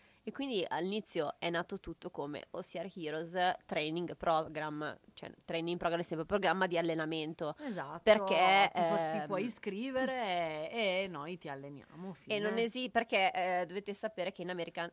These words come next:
Speaker 1: non esist-, non esistono i team, quindi Sere
Speaker 2: No.
Speaker 1: non aveva più pallida idea del fatto che ci fossero i team,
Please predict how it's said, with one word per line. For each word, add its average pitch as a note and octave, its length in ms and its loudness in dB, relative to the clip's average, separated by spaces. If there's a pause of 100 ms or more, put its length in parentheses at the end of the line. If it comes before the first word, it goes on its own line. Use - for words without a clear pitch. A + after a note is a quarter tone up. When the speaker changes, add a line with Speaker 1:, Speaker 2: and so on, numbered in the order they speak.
(120)
Speaker 1:
non E3+ 180 -4
esist-, F3 460 -8
non E3+ 380 -6
esistono F3+ 500 -4
i E3+ 120 -6
team, E3 380 -6
quindi E3+ 240 -8
Sere E3 260 -4
Speaker 2:
No. E3+ 100 -6
Speaker 1:
non D3+ 40 -8
aveva D3+ 300 -10
più - 160 -12
pallida E3 260 -8
idea D#3+ 400 -8
del E3 140 -10
fatto - 260 -16
che D#3+ 80 -12
ci - 140 -16
fossero - 340 -14
i - 60 -12
team, F3+ 360 -2